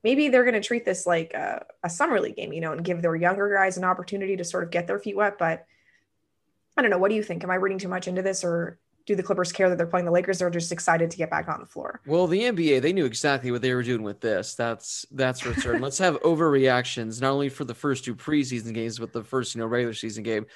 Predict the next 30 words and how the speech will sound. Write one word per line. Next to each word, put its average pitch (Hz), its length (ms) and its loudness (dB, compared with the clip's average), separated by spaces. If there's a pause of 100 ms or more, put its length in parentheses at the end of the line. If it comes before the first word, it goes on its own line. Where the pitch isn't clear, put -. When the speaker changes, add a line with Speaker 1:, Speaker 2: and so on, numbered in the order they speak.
(160)
Speaker 2:
No, 202 160 0
I, 147 180 4
Speaker 1:
Mm-hmm. - 120 -10
Speaker 2:
I 147 80 4
think 208 220 0
for - 100 -2
the 135 100 2
preseason, 143 760 -2
it'll 135 200 2
be 127 160 -2
kinda 139 240 -2
like 131 120 2
what 127 80 -2
they 127 80 -4
do 131 120 -2
for 127 140 -6
the 117 140 -2
N-, 113 80 -4
at - 100 -4
least 147 320 -2
this 127 220 -2
is - 40 -6
what 120 140 -6
my 113 160 -2
guess 127 240 -2
is. 139 140 0
They'll 127 100 2
do, 127 160 0
like, 123 160 2
for, 120 120 -4